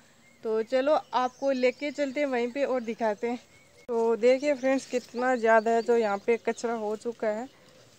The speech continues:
अभी ये जो बारिश हुई है जिस कारण से सही से जो यहाँ पे सफाई नहीं हो पाती है और जो घास डालते हैं वो भी है जो बारिश के कारण सही से नहीं खा रही है बकरी।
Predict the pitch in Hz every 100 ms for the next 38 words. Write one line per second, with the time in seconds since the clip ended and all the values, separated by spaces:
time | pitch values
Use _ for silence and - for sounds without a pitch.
0 | - 214 233 247 247 233 214 220 233 254
1 | - 254 247 247 226 247 - 233 226 226
2 | 262 247 226 226 240 254 240 247 220 208
3 | 233 - 233 226 226 226 226 233 233 226
4 | 220 233 226 294 _ - - - - -
5 | 214 208 208 196 233 220 214 240 247 233
6 | 226 226 240 262 240 240 233 254 254 254
7 | 233 233 226 - 269 240 247 240 220 220
8 | 254 233 220 233 240 226 233 233 214 -
9 | 240